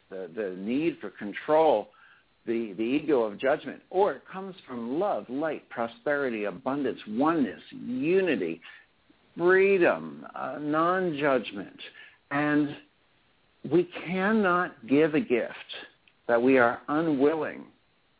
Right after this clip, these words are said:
to accept ourselves. We cannot stand in fear, protecting ourselves in a white flame and a purple flame, and a gold flame and a chartreuse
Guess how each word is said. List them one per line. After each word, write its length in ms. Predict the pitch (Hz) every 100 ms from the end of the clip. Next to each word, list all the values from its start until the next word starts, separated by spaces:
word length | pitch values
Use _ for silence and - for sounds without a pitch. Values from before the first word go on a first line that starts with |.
| _ _ _
to 120 | 131 127
accept 440 | - - 147 -
ourselves. 560 | 139 131 - 151 65 -
We 100 | 104
cannot 440 | 113 170 208 214 180 -
stand 260 | 156 151
in 140 | 135 127 -
fear, 300 | 147 131 87
protecting 540 | - 101 131 139 120
ourselves 380 | 110 107 87 80
in 100 | 90
a 60 | 87
white 280 | 101 139 -
flame 220 | 123 113
and 100 | 92
a 40 |
purple 400 | 92 202 202 185 -
flame, 320 | 175 165 160 - - - -
and 180 | 135 127
a 40 |
gold 360 | 107 160 185 165
flame 220 | 170 160
and 100 | 156
a 40 | 147
chartreuse 500 | 156 143 - 175 175